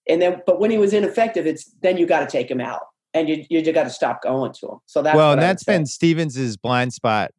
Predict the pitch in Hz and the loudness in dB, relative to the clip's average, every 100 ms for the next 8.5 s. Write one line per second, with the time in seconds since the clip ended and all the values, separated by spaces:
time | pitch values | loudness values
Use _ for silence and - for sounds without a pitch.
0 | - 131 113 110 113 113 - 127 113 117 | -4 -2 0 0 0 -2 -4 -4 -2 0
1 | 110 98 131 143 156 135 131 131 139 117 | -2 0 -2 -2 -8 -6 -2 0 0 -2
2 | 107 98 - 101 90 98 95 101 - 107 | -6 -6 -4 -6 -6 -8 -6 -8 -8 -8
3 | 101 92 95 92 95 95 92 92 85 107 | -8 -8 -8 -8 -6 -4 -4 -6 -10 -8
4 | 98 90 95 90 85 82 _ _ _ _ | -8 -10 -12 -12 -10 -12 _ _ _ _
5 | _ - 147 139 151 170 160 160 139 113 | _ -6 -2 0 2 0 0 0 -2 -2
6 | _ _ _ _ _ - 110 135 131 - | _ _ _ _ _ -2 -2 -2 -2 -2
7 | 139 123 - 127 123 - - - 113 104 | -2 -2 -2 0 -2 -6 -12 -8 -6 -6
8 | - 127 113 127 | -6 -4 -4 -6